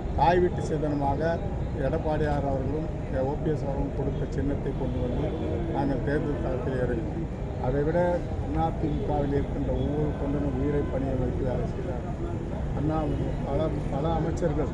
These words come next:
இந்த ம-, நின்று போன தேர்தலுக்கு பிறகு மறு தேர்தலிலே எல்லா அமைச்சரும் தமிழ்நாடு முழுவதும்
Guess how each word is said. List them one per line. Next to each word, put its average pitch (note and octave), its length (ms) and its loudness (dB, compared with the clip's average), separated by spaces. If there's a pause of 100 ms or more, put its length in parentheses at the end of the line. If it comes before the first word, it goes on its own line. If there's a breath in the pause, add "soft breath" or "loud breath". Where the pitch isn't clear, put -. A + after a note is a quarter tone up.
(380)
இந்த C3+ 260 0
ம-, C3+ 440 0
நின்று D3+ 180 2
போன D#3 240 2
தேர்தலுக்கு F#3 600 4
பிறகு D3 280 0
மறு D3+ 280 2
தேர்தலிலே C3+ 520 2 (560)
எல்லா F3 380 2
அமைச்சரும் D3+ 500 0
தமிழ்நாடு E3 500 2
முழுவதும் D#3+ 480 0